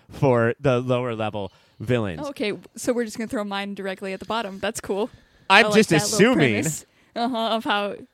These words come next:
Speaker 2: just how you know me.
Speaker 1: That's my mutant power. I assume correctly. Um,
Speaker 2: <laughs>
Speaker 1: while we're ranking, though, I wa-, or before we rank, I want to talk about what ranking means.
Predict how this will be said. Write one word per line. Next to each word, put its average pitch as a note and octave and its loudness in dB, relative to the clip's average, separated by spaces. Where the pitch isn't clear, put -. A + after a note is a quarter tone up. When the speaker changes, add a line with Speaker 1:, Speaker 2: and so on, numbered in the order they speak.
Speaker 2:
just A#3+ -4
how A3 -4
you A#3 -4
know B3+ 0
me. G#3 -6
Speaker 1:
That's D#3 6
my E3+ 6
mutant D#3 4
power. G2 4
I A#2 2
assume B2 2
correctly. A2 -2
Um, C#3+ 6
Speaker 2:
<laughs> - -16
Speaker 1:
while A3 10
we're A#3 10
ranking, D3+ 2
though, G2+ 2
I D#3 4
wa-, D#3+ 4
or E3+ 6
before G3+ 8
we G#3+ 4
rank, C#3+ 0
I C#3+ 0
want D3 2
to G3+ -2
talk D#3+ 2
about B2 0
what B2 4
ranking A2 -6
means. F#2 -6